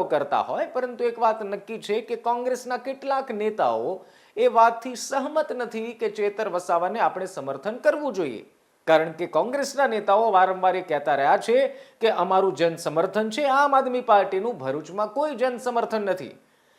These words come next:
જન સમર્થનની વાત ઉપરથી યાદ આવ્યું કે મુમતાઝ અને ફૈઝલ શું જન સમર્થન એકત્ર કરવા પ્રયાસ કરી રહ્યા છે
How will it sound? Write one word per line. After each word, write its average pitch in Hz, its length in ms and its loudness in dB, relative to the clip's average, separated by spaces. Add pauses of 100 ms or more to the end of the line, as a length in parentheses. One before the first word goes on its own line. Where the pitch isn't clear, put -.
(180)
જન 190 340 -4
સમર્થનની 185 580 -6
વાત 156 260 -4
ઉપરથી 127 380 -10
યાદ 107 240 -6
આવ્યું 95 460 -10 (800)
કે 175 100 -8
મુમતાઝ 127 720 -10
અને 240 140 -8
ફૈઝલ 117 540 -8 (640)
શું 165 240 -12
જન 147 260 -6
સમર્થન 165 600 -10 (100)
એકત્ર - 480 -10
કરવા 226 340 -4
પ્રયાસ 254 420 -8
કરી 254 160 -8
રહ્યા 269 280 -8
છે 349 100 -16